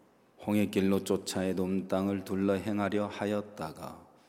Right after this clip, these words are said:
길로 인하여 백성의 마음이 상하니라. 백성이 하나님과 모세를 향하여 원망하되, "어찌하여 우리를 애굽에서 인도하여 올려서 이 광야에서 죽게 하는고?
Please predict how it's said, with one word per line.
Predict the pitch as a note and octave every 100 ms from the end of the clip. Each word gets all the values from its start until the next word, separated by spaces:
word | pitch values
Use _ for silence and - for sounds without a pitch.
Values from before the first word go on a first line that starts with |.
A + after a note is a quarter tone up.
| _ _ _ _ _ _ _ _ _ _
길로 | A2+ A#2+ B2
인하여 | B2 B2 B2
백성의 | A2+ A#2 A#2+ C3 C3+
마음이 | B2 F#2+ F#2 F#2+
상하니라. | G#2+ - F2 E2+ D2+ - - - - _ _ _ _ _ _ _ _ _
백성이 | - G2+ A2+ A2
하나님과 | G#2 A2 A#2 A2 G#2+
모세를 | G2+ G2+ G2+ A2 G#2 G2
향하여 | G2 F#2+ G2
원망하되, | F#2 F2 F2 F2 E2+ E2+ C#2 C#2 C2+ B2+ - - _ _ _ _ _
"어찌하여 | - G2 A2 G2+
우리를 | G2 G2+ G2+
애굽에서 | G2+ F#2+ G2+ G#2 G#2
인도하여 | G#2 G2+ G2 G2 G2+
올려서 | F#2 F2+ F#2+ F#2+ F#2+ F#2+ - G2+ G2 G#2 - - - - - -
이 | G#2 A2+
광야에서 | A2 G2 G#2 A2 A2+ A2+ A2 A2 A#2+
죽게 | - - - A#2
하는고? | G2+ F2+ F#2 F2